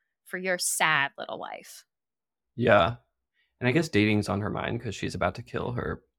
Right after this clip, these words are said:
Speaker 2: you know,
Speaker 1: Right.
Speaker 2: ex-boyfriend.
Speaker 1: Well, and she's
Speaker 2: But I feel like the line could have been like, "You don't have any friends, do you?"
Speaker 1: <laughs>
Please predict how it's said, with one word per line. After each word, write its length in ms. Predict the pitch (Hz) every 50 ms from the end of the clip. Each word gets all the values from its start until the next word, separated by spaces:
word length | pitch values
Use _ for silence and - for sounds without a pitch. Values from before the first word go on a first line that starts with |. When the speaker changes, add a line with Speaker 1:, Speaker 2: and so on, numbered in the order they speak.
| _ -
Speaker 2:
you 80 | - 73
know, 100 | 78 80
Speaker 1:
Right. 100 | - -
Speaker 2:
ex-boyfriend. 480 | - - - 214 196 156 - - -
Speaker 1:
Well, 280 | - 370 311 262 233 220
and 260 | - 247 233 226 220
she's 240 | - - - 247 240
Speaker 2:
But 160 | 226 156 170 -
I 20 |
feel 140 | - 208 214
like 160 | 220 214 208
the 80 | - 165
line 280 | 151 147 147 143 143 131
could 180 | - 139 131
have 80 | 131 120
been 200 | 127 123 120 117
like, 420 | 113 107 104 98 80 - - _ _ _ _ _ _ _ _ _ _ _ _ _ _ _ -
"You 100 | 120 143
don't 120 | 185 208
have 120 | 175 139 123
any 100 | 120 107 107
friends, 400 | - 110 117 101 95 - - -
do 100 | - 104
you?" 140 | 101 -
Speaker 1:
<laughs> 540 | - 262 233 - - 247 226 220 _ - 214